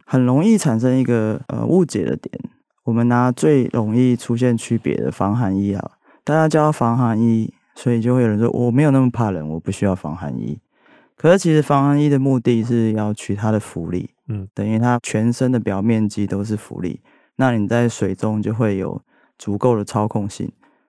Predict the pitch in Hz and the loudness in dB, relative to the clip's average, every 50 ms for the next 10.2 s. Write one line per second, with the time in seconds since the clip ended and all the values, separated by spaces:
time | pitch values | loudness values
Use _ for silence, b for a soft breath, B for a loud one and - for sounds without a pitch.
0 | _ - 170 180 196 202 202 185 147 127 156 156 160 156 151 165 147 135 135 143 | _ -2 2 4 4 4 4 4 2 2 2 2 2 2 2 2 0 2 2 2
1 | 135 131 127 117 113 123 120 117 113 110 110 - - 117 113 110 113 110 - - | 2 2 2 2 0 0 0 0 0 -2 -2 -2 -2 -2 0 0 0 -2 -4 -4
2 | 101 107 113 110 104 113 110 104 - - 104 95 101 104 107 104 92 110 104 - | -4 -2 -2 -2 0 0 -2 -2 -2 -4 -4 -2 0 0 0 2 2 0 0 0
3 | 62 58 - - - - - _ - - - - 113 - - 101 104 98 - 98 | -2 -2 -4 -6 -6 -8 -10 _ -12 -10 -6 -4 -4 -2 -2 -2 -2 -2 -2 -2
4 | 92 90 78 - - - b b b b b b b b b b b b - 190 | -2 -2 -2 -4 -6 -10 b b b b b b b b b b b b 4 6
5 | 160 135 127 - 143 139 143 131 127 - - - 104 110 123 120 110 - 110 107 | 6 6 4 4 4 4 4 4 2 -2 -2 -2 0 2 4 2 2 2 2 2
6 | 104 104 127 127 110 110 117 113 110 104 98 95 - 107 107 110 - - - 80 | 2 2 2 2 2 2 2 2 2 0 0 0 0 0 0 0 0 -4 -6 -4
7 | 85 82 76 82 98 - - 98 95 87 - - 85 - _ _ _ _ _ _ | -4 -4 -4 -6 -4 -2 -2 -2 -2 -2 -6 -8 -10 -10 _ _ _ _ _ _
8 | _ _ _ _ _ _ _ _ - - 110 95 87 - _ _ _ - - 127 | _ _ _ _ _ _ _ _ -6 -4 -2 -2 -2 -4 _ _ _ -4 -2 0
9 | 131 143 139 131 127 120 123 127 127 127 123 120 117 - 113 113 - - - _ | 2 2 2 2 2 2 2 2 2 2 0 -2 -2 -2 -4 -2 -2 -4 -8 _
10 | - - - - | -8 -8 -6 -6